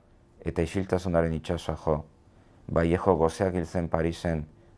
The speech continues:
langar egun batean, bakardade erdian.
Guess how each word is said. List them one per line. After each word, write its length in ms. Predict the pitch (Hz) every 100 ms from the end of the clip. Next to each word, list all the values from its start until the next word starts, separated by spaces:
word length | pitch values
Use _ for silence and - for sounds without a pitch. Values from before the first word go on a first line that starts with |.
| -
langar 400 | 80 82 85 90
egun 180 | 82 82
batean, 460 | 80 78 80 80 76 - - -
bakardade 560 | - 82 87 80 85 78
erdian. 460 | 76 76 80 76